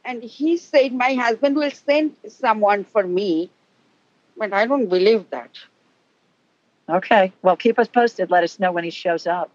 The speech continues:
Speaker 1: <laughs> I don't want to. I'm good with
Speaker 2: Okay.
Speaker 1: him.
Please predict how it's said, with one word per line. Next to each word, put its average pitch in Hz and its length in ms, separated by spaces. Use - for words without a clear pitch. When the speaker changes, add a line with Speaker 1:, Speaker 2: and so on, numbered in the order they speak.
Speaker 1:
<laughs> - 260
I 370 600
don't 381 240
want 269 340
to. 208 200
I'm 320 200
good 302 180
with 302 200
Speaker 2:
Okay. 196 200
Speaker 1:
him. 160 200